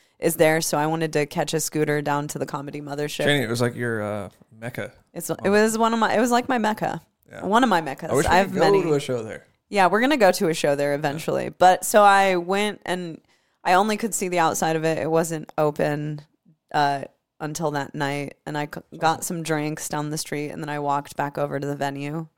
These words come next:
Speaker 1: and that was a, an awesome night. We, like, partied with Archspire that night.
Speaker 2: Yeah, we had a good time that night.
Speaker 1: Austin is a
Speaker 2: Austin's
Speaker 1: goddamn
Speaker 2: fucking
Speaker 1: good
Speaker 2: awesome.
Speaker 1: time,
Speaker 2: Come on,
Speaker 1: man.
Speaker 2: uh, Austin is so fun.
Speaker 1: Such a fun time.
Speaker 2: It's, like, almost as cool as Nashville.
Speaker 1: Yeah.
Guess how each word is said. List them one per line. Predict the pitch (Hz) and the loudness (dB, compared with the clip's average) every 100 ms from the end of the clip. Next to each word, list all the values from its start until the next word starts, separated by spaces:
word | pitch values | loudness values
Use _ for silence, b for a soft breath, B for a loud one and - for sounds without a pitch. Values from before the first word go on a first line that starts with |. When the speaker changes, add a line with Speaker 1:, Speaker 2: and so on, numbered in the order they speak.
| _ | _
Speaker 1:
and | 143 143 143 143 - - _ _ _ _ _ _ - | -6 -6 -6 -10 -14 -16 _ _ _ _ _ _ 2
that | 190 | 4
was | 226 | 6
a, | 233 175 _ _ _ _ 175 | 4 2 _ _ _ _ -2
an | 185 | 0
awesome | 165 160 180 170 | 4 4 2 -2
night. | 156 147 | 0 0
We, | 147 | 0
like, | 151 - | -2 -2
partied | 151 147 147 143 | 0 0 0 -4
with | 143 | -2
Archspire | 135 139 - 127 127 | -2 -4 -4 -4 -4
that | 127 131 | -6 -8
night. | 127 127 _ _ - | -10 -10 _ _ -14
Speaker 2:
Yeah, | 110 | -10
we | 117 | -6
had | 143 | -4
a | 120 | -4
good | 113 107 | -8 -10
time | 113 101 | -12 -12
that | 90 | -14
night. | 107 - _ _ _ _ - | -14 -18 _ _ _ _ 0
Speaker 1:
Austin | 226 302 415 415 | 2 2 -2 -2
is | 240 | -2
a | 180 175 _ _ - | -4 -8 _ _ 2
Speaker 2:
Austin's | 170 156 131 | 4 4 2
Speaker 1:
goddamn | 156 156 151 | 0 -2 -2
Speaker 2:
fucking | 151 | 0
Speaker 1:
good | 143 143 | 0 0
Speaker 2:
awesome. | 175 | -2
Speaker 1:
time, | 135 135 | 0 4
Speaker 2:
Come | 139 | 6
on, | 120 | 4
Speaker 1:
man. | 123 | 0
Speaker 2:
uh, | 123 | 2
Austin | 147 151 123 | 2 2 -2
is | |
so | - 123 | 2 2
fun. | - 113 117 _ _ | 2 -4 -6 _ _
Speaker 1:
Such | - 247 247 | 2 2 2
a | 202 | -4
fun | 156 135 | -6 -6
time. | 147 135 | -4 0
Speaker 2:
It's, | 147 180 | 2 2
like, | 160 - | 2 2
almost | 131 131 - | 0 0 0
as | 120 | 0
cool | - 113 | 2 2
as | 104 | 0
Nashville. | 107 107 170 | -4 -4 -4
Speaker 1:
Yeah. | 151 | -4